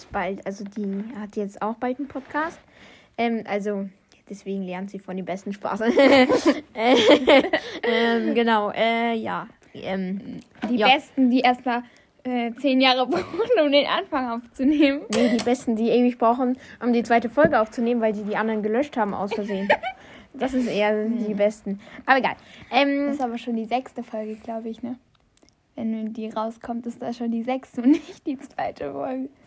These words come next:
Speaker 1: Ach, scheiß drauf. Ähm, aber was nehmen wir dann als zweite?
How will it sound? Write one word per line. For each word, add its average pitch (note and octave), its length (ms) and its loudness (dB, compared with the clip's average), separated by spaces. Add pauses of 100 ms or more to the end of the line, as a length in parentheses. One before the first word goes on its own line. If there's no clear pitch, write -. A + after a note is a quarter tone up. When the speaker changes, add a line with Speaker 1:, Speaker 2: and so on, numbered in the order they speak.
Speaker 1:
Ach, - 120 4
scheiß A3 220 2
drauf. G3+ 160 0 (320)
Ähm, C4+ 380 4 (600)
aber A3+ 220 2
was A#3 140 4
nehmen A#3 160 2
wir G#3+ 60 0
dann G3+ 140 -2
als G3+ 280 -6
zweite? C4+ 380 -4